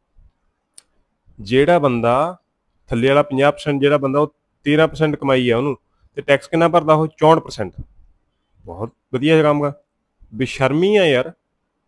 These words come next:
ਮਹਾਂ ਬੇਸ਼ਰਮ ਲੋਕ ਨੇ। ਤੁਸੀਂ ਵੋਟਾਂ ਪਾ ਕੇ ਭੁੱਲ ਕਿਉਂ ਜਾਂਦੇ ਹੋ?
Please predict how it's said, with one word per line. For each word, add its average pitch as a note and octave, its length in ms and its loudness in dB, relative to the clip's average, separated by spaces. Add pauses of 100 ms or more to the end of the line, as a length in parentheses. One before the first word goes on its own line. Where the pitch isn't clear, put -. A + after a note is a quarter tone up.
(120)
ਮਹਾਂ D#3 260 2
ਬੇਸ਼ਰਮ E3 360 0
ਲੋਕ C3+ 200 2
ਨੇ। A2+ 140 -6 (320)
ਤੁਸੀਂ F3+ 200 -10
ਵੋਟਾਂ E3 260 -2
ਪਾ G3 120 0
ਕੇ G#3 80 0
ਭੁੱਲ F#3+ 240 0
ਕਿਉਂ G3+ 120 2
ਜਾਂਦੇ E3 280 0
ਹੋ? G#2 120 -12